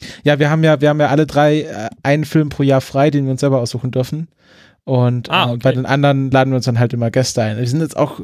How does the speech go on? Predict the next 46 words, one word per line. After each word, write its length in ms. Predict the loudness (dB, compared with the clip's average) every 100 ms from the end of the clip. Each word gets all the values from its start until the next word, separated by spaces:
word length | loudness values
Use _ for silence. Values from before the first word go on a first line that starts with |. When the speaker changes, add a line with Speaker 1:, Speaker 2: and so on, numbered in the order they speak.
| -6
Speaker 1:
ähm, 360 | -2 0 -2 -8 -18 -20 -20 -6
wir, 120 | -6 -6 -20 _ -8
das 180 | -2 0
ist 160 | 0 2
halt, 220 | 0 0
wenn 60 |
man 100 | -2
das 80 | 0
einmal 220 | 0 0
im 60 | 2
Monat 260 | 2 2 2
macht 280 | -2 -2 -2
und 80 |
dann 280 | -2 -2 -4
irgendwie 460 | -6 -4 0 0 0
wir 200 | 0 0
drei, 240 | 2 2 2
dann 140 | 0
sind 140 | -4 -4
schon 80 |
mal 80 | -2
drei 200 | 0 0
Monate 400 | 0 2 2 2
weg 240 | 0 -2 -12 -20 -20 -14
und 180 | -6 0
dann 360 | 2 2 -2 -4
noch 220 | -6 -6 -4
irgendwie, 260 | -4 -2 -4
ich 80 | -4
glaub, 180 | -2 2
wir 220 | 0 2
hatten 240 | -4 -2
jetzt, 440 | -6 -4 -8 -8 -10 -16 _
ähm, 720 | 0 2 2 0 -2 -4 -6 -8 -12
haben 160 | -4 0
wir 40 |
danach 360 | 2 2 2 2
schon 200 | 2 2
einen 100 | 2
Film, 500 | 0 0 2 0 0
wissen 240 | -2 0 0
wir 80 |
auch 120 | 2 0
schon, 200 | -2 -2
oder? 340 | -2 -4 -6 -12 _ _ _ _ _ _ _ _ _ -4
Erik? 420 | 0 0 -2 -4